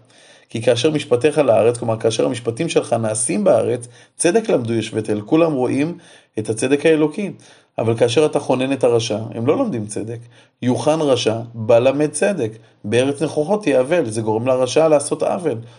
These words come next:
"הוא בא לראה גאות אדוני." וכאן יש תפילה שהשם יפעל ב-, ביד רמה, באופן שיגרום לרשעים לבוש. "אדוני רמה ידך, בל יחזיון.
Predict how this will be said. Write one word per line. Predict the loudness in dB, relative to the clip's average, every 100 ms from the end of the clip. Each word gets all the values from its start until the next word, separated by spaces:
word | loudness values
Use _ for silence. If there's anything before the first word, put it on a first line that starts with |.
| _
"הוא | -4
בא | 2 2
לראה | 4 2 2
גאות | 2 -4 0
אדוני." | 0 0 -2 -4 -6 _ _ _ _ _ _ _
וכאן | -2 0 2 2 0
יש | 0 -2
תפילה | -6 -6 2 2
שהשם | 0 -4 -4 -4
יפעל | -6 -6 0 2 0
ב-, | -2 -2 -2
ביד | 2 2 4
רמה, | -2 -4 -8 -14 -20 _
באופן | -2 -2 -4
שיגרום | -4 -4 -2 0 0 0 -2
לרשעים | -2 -4 -4 -6 -4
לבוש. | -6 -6 -6 -8 -18 _ _ _ -8
"אדוני | -2 0 0
רמה | 0 0 2 2
ידך, | 2 -2 -2 0 2
בל | 2
יחזיון. | 2 -2 -6 -2 2 2 2 -4